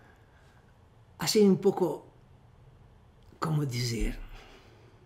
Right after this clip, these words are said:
Lacan não entra lá com toda a sua genialidade de um Lacan, de um mestre que sabe o que vai dizer. Não é assim. Nós vamos ler agora a introdução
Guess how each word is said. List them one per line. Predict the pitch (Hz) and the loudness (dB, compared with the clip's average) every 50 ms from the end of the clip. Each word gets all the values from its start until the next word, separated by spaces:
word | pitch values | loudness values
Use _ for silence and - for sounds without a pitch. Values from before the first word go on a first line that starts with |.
| - - - - - - - - - - - - - - - - - - - - - - - - | -20 -16 -16 -16 -16 -18 -20 -20 -20 -20 -20 -20 -20 -20 -20 -20 -20 -20 -20 -20 -20 -20 -14 -10
Lacan | - - 240 233 | -4 2 4 6
não | 240 233 | 6 6
entra | 202 175 - 160 147 139 | 4 4 2 0 -2 -2
lá | 139 123 123 | -2 -4 -4
com | - - 143 135 | -6 -6 -4 -4
toda | 131 135 180 156 147 135 | -2 0 0 0 -2 -2
a | |
sua | - - 170 135 | -4 -4 -6 -6
genialidade | 117 143 139 147 143 147 131 127 139 143 131 123 127 135 147 147 135 123 123 120 | -4 -4 -4 -4 -2 -2 -2 -2 -2 -2 -2 -2 0 0 2 2 2 2 0 -2
de | 127 127 | 0 -2
um | 123 143 | -2 -2
Lacan, | 143 139 - - - - 139 143 139 139 135 | -4 -6 -8 -8 -8 -6 -4 -4 -4 -4 -4
de | 131 127 120 | -4 -4 -2
um | |
mestre | - - 69 69 - - - - - 135 | -2 0 0 0 -2 -2 -6 -8 -10 -10
que | - 147 131 | -8 -8 -8
sabe | - - - 143 135 139 135 135 135 | -8 -6 -4 -2 -2 -2 -2 -2 -4
o | 131 | -4
que | - 147 123 | -2 -2 -2
vai | 120 120 117 123 | -2 -2 -4 -6
dizer. | 123 123 123 113 113 131 139 135 143 151 | -6 -6 -6 -4 -2 -2 -2 -2 0 0
Não | 180 220 | -2 -2
é | 247 254 | -2 -2
assim. | - - - 147 110 107 127 | -6 -10 -10 -10 -10 -10 -10
Nós | 127 135 143 | -8 -6 -2
vamos | 170 185 190 190 170 | 0 2 4 4 4
ler | 165 180 170 | 4 4 2
agora | 151 143 156 147 139 135 131 | 2 0 0 -2 -2 -4 -6
a | 131 135 | -6 -4
introdução | 131 127 - 131 120 123 131 - - 202 208 196 | -4 -4 -4 -6 -8 -10 -8 -4 -2 -2 -2 -2